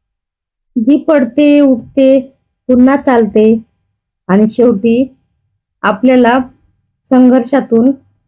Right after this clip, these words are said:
एक संपूर्ण पिढी घडवते. तर कशी वाटली कथा नक्की कमेंट करून सांगा.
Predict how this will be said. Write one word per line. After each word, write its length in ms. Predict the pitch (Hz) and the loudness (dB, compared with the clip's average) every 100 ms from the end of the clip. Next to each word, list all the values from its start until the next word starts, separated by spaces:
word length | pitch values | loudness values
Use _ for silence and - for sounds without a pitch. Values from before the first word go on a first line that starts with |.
| _ _ _ | _ _ _
एक 280 | 240 269 262 | -2 -2 -6
संपूर्ण 680 | - 262 240 262 247 247 285 285 _ _ _ _ _ _ _ | -2 0 2 0 0 2 0 -4 _ _ _ _ _ _ _
पिढी 260 | 247 254 269 | -2 2 2
घडवते. 540 | 233 220 196 190 190 190 - _ _ _ _ _ _ | 2 2 0 -2 -2 -4 -6 _ _ _ _ _ _
तर 100 | 214 | -6
कशी 280 | 208 233 226 | -2 -4 0
वाटली 260 | 247 240 247 | -2 0 -2
कथा 320 | 254 247 254 | -2 -4 -2
नक्की 340 | 240 220 - | -2 -2 -4
कमेंट 380 | 220 214 214 208 | -2 -2 0 -2
करून 260 | 214 208 208 | -2 -4 -4
सांगा. 360 | 202 208 208 | -6 -6 -4